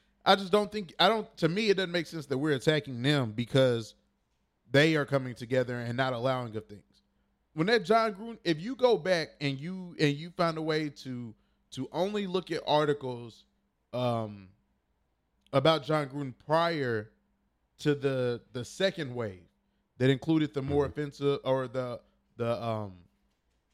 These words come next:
Speaker 1: more specific insults he had. Um,
Speaker 2: Mm-hmm.
Speaker 1: or I guess just the additional, not even more specific, just
Speaker 2: Yeah.
Speaker 1: the additional ones.
Speaker 2: Yeah.
Speaker 1: If you,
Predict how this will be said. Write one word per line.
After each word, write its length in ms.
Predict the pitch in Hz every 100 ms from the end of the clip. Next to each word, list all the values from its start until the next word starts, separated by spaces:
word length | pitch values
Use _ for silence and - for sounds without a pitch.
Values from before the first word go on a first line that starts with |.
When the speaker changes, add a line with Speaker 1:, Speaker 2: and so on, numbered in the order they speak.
| _ _ _ _
Speaker 1:
more 220 | 139 156
specific 640 | 151 127 - 175 170 147 -
insults 400 | 131 - 127 -
he 160 | 117
had. 240 | 110 104 - _ _ _ _ -
Um, 500 | 123 127 117 104 95
Speaker 2:
Mm-hmm. 140 | 90 90 - -
Speaker 1:
or 140 | 160
I 20 |
guess 220 | 180 180 - -
just 200 | 214 214
the 120 | 160
additional, 420 | 135 147 139 110 92
not 140 | 120 147
even 240 | 135 120
more 160 | 123 117
specific, 280 | 113 107
just 140 | 104 120
Speaker 2:
Yeah. 100 | 120
Speaker 1:
the 60 |
additional 340 | 85 123 - 104
ones. 200 | 95 - _ _
Speaker 2:
Yeah. 120 | 95 92
Speaker 1:
If 100 | 127
you, 260 | 190 247